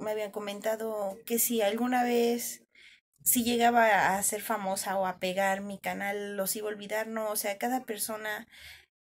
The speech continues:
que ha tocado mi corazón y que ha,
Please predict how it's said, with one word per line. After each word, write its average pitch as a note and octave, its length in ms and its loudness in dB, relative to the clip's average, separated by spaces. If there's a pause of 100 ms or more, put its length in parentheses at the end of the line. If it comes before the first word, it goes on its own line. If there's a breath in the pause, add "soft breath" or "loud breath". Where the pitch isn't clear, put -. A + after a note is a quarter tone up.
(1200)
que B3 160 4
ha A#3+ 160 6
tocado A#3+ 640 4
mi A#3 240 2
corazón A#3 680 2
y A3+ 160 -2
que G#3 240 -4
ha, A3 540 -6